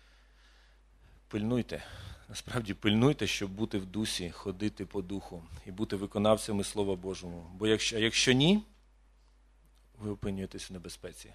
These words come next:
в серйозній небезпеці. Ви бачите, що сталося з цим пророком, насправді. І диявол, він шукає, кого пожерти. Вся ця історія повинна була таким стати переконливим аргументом для того, щоб цар Ровоам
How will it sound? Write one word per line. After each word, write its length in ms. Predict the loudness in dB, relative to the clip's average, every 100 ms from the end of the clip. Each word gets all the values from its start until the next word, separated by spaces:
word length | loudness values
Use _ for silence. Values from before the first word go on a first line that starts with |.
| -20
в 40 |
серйозній 460 | -8 -2 0 0 -2
небезпеці. 640 | -10 -14 -14 -16 -16 -20 -20 _ _ -20 -20 _ _ _
Ви 80 | 0
бачите, 400 | 6 6 4 -2
що 200 | -2 -2
сталося 460 | 4 4 4 2 -6
з 40 |
цим 220 | -2 -2
пророком, 520 | 2 2 2 0 -8 -10 _ -20
насправді. 540 | -18 -8 -6 -6 -12 -12 _ _ _ _ _ _ _ -16
І 20 |
диявол, 400 | -6 2 2 2
він 120 | 0 -2
шукає, 420 | -4 -2 0 0
кого 280 | -2 -8 -8
пожерти. 540 | -8 -6 -8 -10 -16 -18 _ _ _ _ _ _ -6
Вся 200 | 8 8
ця 120 | 10 8
історія 600 | 6 6 8 8 4 -4 -16 -20 -20 _
повинна 360 | 6 10 10
була 440 | 10 10 12 12 8 -2 -10
таким 380 | -2 6 6
стати 340 | 6 6 6 6
переконливим 720 | 8 8 8 6 8 8 10
аргументом 600 | 8 6 6 6 4 0
для 140 | 0 -2
того, 220 | 0 0
щоб 260 | 0 -2 -4 -14 _ -20 _ _
цар 300 | 6 10 10
Ровоам 520 | 8 8 8 8 6